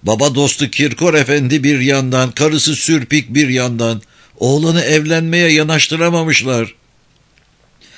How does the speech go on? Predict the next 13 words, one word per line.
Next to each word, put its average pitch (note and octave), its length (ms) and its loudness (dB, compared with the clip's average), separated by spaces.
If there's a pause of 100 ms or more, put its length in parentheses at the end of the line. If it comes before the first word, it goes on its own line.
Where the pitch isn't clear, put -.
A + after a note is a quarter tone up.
(360)
Nasıl B2 300 2
yanaşabilirmiş B2 880 0
yahu? G#2 560 0 (200)
Konakta C#3 520 2
analığı D3 500 2
Güllü C#3 460 2
kahpesiyle C3 840 0
benli C#3+ 400 0
Nazmi C3+ 400 -2
orospusu, G#2+ 760 0 (240)
yaylada C#3+ 600 2
Emey C3 380 2
karı. G2 400 0